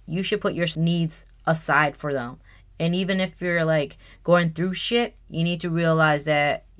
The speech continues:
y-, you have other people depending on you. So you need to handle your shit, whether it means to get out or seek help or,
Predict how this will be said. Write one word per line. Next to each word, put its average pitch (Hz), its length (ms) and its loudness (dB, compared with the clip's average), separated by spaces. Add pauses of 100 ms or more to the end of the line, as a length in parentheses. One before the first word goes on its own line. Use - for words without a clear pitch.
(100)
y-, - 200 -16
you 165 320 2
have 156 240 4
other 151 140 -2
people 151 220 -4
depending 147 400 -4
on 139 200 -4
you. 131 340 -8 (180)
So - 140 -8
you 151 100 0
need 160 200 2
to 156 80 -4
handle 147 280 -4
your 127 200 -8
shit, 120 360 -8
whether 139 460 -4
it 143 140 -6
means 143 400 -8
to 135 480 -6 (360)
get 156 140 0
out 147 480 4
or 131 400 -2 (140)
seek 160 300 -4
help 156 640 0
or, 135 460 -2